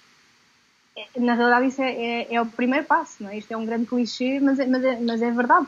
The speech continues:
porque é muito difícil trabalhar com uma pessoa que não quer ser ajudada, não é? Isso é, é comum a muitas outras áreas de,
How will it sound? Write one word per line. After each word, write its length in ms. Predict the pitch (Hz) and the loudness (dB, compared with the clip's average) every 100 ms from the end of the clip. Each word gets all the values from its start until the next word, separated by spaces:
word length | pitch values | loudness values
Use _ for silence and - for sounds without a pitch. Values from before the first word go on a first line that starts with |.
| - | -4
porque 440 | 202 - 202 196 - _ _ - | -12 -8 -6 -8 -12 _ _ -2
é 80 | 226 | 2
muito 200 | 247 233 | 2 2
difícil 360 | 233 269 220 | 0 0 0
trabalhar 400 | 202 208 208 208 | 0 2 4 2
com 100 | 208 | 0
uma 80 | 220 | -4
pessoa 220 | 214 240 | -2 -4
que 80 | 269 | -4
não 80 | 359 | -4
quer 120 | 349 | -4
ser 120 | 349 | -2
ajudada, 440 | 349 320 202 180 190 | -2 0 -2 -2 -8
não 140 | 190 | -10
é? 200 | 190 190 202 | -8 -6 -2
Isso 420 | 214 208 - 233 | -4 -4 -2 2
é, 920 | 226 - - 226 226 226 226 220 226 - | 2 0 -4 2 2 2 0 -2 -6 -4
é 40 | 220 | -2
comum 400 | - 240 254 269 | 4 4 6 4
a 60 | |
muitas 380 | 254 262 254 240 | 4 2 0 2
outras 380 | 247 240 240 233 | 2 2 0 2
áreas 360 | 233 247 254 | 4 4 2
de, 160 | 233 214 | -2 -2